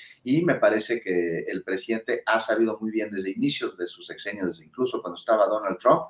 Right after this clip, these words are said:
llevar una relación, negociar, negociar lo que es negociable, lo que no de ninguna manera,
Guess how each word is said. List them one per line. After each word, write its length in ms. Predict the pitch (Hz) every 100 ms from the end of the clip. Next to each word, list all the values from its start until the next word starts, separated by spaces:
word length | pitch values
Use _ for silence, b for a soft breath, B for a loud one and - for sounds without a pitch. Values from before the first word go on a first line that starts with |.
| B B B -
llevar 400 | 101 113 117 - B -
una 580 | 110 110 113 92 90 92
relación, 640 | 95 98 101 139 147 165
negociar, 640 | 117 95 95 127 123 143 120
negociar 360 | 92 92 113
lo 100 | 110
que 80 | 110
es 80 | 107
negociable, 560 | 92 - 120 120 131
lo 160 | 117 87
que 120 | 90
no 340 | 95 110 113 110
de 120 | 92
ninguna 340 | 92 - 110 101
manera, 540 | 92 123 147 170